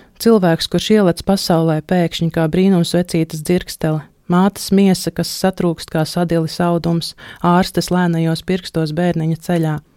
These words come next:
Bērniņš dzen saknītes tēta sirdī piespiests pie krūtīm, puk un trkšķ. Katra adatas kustība miesā, sāpošie gurni,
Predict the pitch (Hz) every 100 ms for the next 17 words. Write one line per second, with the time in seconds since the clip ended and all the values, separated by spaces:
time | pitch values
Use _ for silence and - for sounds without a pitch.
0 | _ - - - 175 190 190 170 160 170
1 | 185 175 180 185 185 170 165 - 180 180
2 | 180 - 180 170 165 165 185 180 - 170
3 | - - 175 160 185 185 180 165 170 -
4 | - 214 208 - 190 180 180 185 190 180
5 | - - - - - - _ _ _ _
6 | _ - 185 185 165 180 170 165 - -
7 | 180 - 170 156 165 175 175 - 160 160
8 | - _ - - 185 180 165 160 160 151
9 | 180 180 170 165